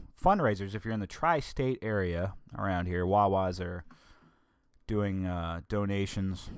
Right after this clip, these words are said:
to a fund for, uh, for his family. I think it's like people are buying coffees, and it's like you can just donate a dollar, and a bunch of people are doing it.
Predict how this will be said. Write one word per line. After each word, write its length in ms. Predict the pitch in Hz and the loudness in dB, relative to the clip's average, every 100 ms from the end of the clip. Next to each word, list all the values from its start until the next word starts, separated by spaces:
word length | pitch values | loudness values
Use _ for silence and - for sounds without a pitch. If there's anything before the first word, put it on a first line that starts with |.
| - - _ - | -14 -20 _ -12
to 160 | - 85 | -8 -6
a 60 | |
fund 400 | - 104 101 98 | -4 0 0 0
for, 340 | - 98 92 87 | -2 -2 -2 -2
uh, 320 | 82 82 85 - - _ _ _ _ _ _ _ _ _ _ - - - _ _ _ _ _ | -4 -6 -10 -12 -18 _ _ _ _ _ _ _ _ _ _ -16 -14 -14 _ _ _ _ _
for 160 | - 104 | -4 -2
his 100 | 85 | -2
family. 460 | - 101 98 95 85 - - _ _ _ _ _ 92 | -2 0 0 -2 -4 -10 -20 _ _ _ _ _ -6
I 60 | |
think 120 | 110 | -4
it's 100 | 104 | -2
like 180 | 98 95 | -2 2
people 180 | 131 113 | 4 4
are 80 | 107 | 4
buying 260 | 110 101 | 4 4
coffees, 440 | 98 110 110 104 90 | 4 6 6 4 -2
and 80 | 92 | -4
it's 100 | 101 | -4
like 180 | 92 | -4
you 80 | 98 | -4
can 200 | 92 92 | -4 -4
just 180 | 90 92 | -4 -2
donate 320 | 98 98 95 | 0 0 -2
a 60 | 92 | -2
dollar, 480 | 92 104 95 85 - - | 0 0 0 -2 -10 -10
and 100 | 98 | -6
a 60 | |
bunch 220 | 95 92 | -2 -2
of 60 | - | 0
people 200 | 98 92 | 0 0
are 100 | 87 | -2
doing 240 | 85 87 | -2 -4
it. 100 | 87 | -4